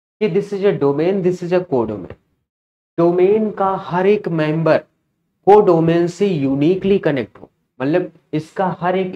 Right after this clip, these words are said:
element की unique image होनी चाहिए। जैसे ऐसे कुछ हो जाए, मतलब यहाँ पे ये फन-, ये हमारे पास ए है, ये हमारे पास B है, यहाँ पे देखो element three है, यहाँ पे element four है, तो जैसे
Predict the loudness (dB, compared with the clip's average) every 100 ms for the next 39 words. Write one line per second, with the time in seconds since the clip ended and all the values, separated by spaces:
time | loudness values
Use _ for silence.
0 | -6 -4 -2 -2 -2 -6 -8 -6 -6 -4
1 | -2 -2 -2 -4 -8 -10 -12 -16 -20 -8
2 | -8 -8 -8 -8 -4 -4 -4 -6 -6 -6
3 | -8 -14 _ _ _ -4 -2 -2 -2 -4
4 | -2 -2 -2 -4 -6 -10 -12 -8 -6 -4
5 | -6 -4 -6 -4 -4 -4 -4 -6 -6 -8
6 | -6 -8 -8 -4 -4 -6 -14 _ _ _
7 | _ _ -8 -6 -4 -4 -2 -2 0 -2
8 | -2 -6 -4 -4 -4 -8 _ -6 -6 -4
9 | -4 -4 -6 -8 -4 -2 -2 -6 -14 _
10 | _ _ -6 -6 -6 -10